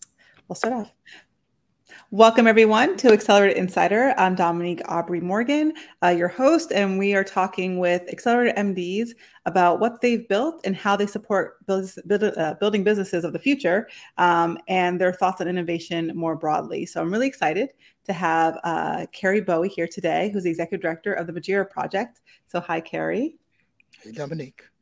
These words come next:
Speaker 1: Um, <laughs> so I've worked with Carrie for many, many years. Uh, so this will be a really fun conversation. And I'm really excited about, uh, talking about what you've been working on, really, I mean,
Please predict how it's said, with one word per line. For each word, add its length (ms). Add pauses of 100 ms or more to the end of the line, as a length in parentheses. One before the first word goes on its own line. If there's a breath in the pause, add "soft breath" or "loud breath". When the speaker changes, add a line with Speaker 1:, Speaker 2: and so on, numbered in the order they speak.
(440 loud breath)
Speaker 1:
Um, 380
<laughs> 140
so 140
I've 100
worked 180
with 80
Carrie 220
for 100
many, 280
many 260
years. 480 (300 loud breath)
Uh, 260
so 140
this 100
will 100
be 100
a 120
really 220
fun 320
conversation. 720
And 160
I'm 120
really 180
excited 420
about, 440 (220 soft breath)
uh, 220
talking 280
about 140
what 100
you've 120
been 80
working 280
on, 200
really, 420
I 40
mean, 280